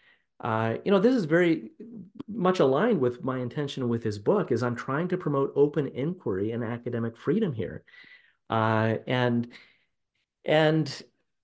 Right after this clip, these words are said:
the, you know, what, what has happened with Shakespeare studies for, for decades is really, you know, a, an early form of what we now call cancel culture, is that skeptics, uh, are, have been canceled and, and not,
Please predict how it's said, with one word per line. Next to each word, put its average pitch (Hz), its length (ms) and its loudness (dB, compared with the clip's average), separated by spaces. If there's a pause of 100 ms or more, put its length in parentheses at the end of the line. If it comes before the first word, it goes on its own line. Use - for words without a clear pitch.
(320)
the, 156 560 0 (200)
you 156 100 -2
know, 147 60 2
what, 165 240 4
what 160 100 4
has 151 180 2
happened 170 540 -2
with 127 140 -4
Shakespeare 135 400 -4
studies 120 360 -2
for, 120 300 -2
for 120 160 -6
decades 123 500 -2
is 113 160 -4
really, 135 460 2
you - 80 -10
know, 120 140 0
a, 123 240 -2
an 123 220 -4
early 156 300 4
form 135 380 -6
of 113 80 -4
what 120 160 -2
we 123 100 -6
now 120 180 -2
call 120 200 -4
cancel 120 420 -4
culture, - 540 -8 (400)
is 131 180 2
that 117 200 4
skeptics, - 800 -4 (460)
uh, 110 400 2 (120)
are, 135 160 -2
have 135 180 0
been 131 160 2
canceled - 600 -4 (100)
and, 120 320 2
and 113 320 -2
not, 123 400 0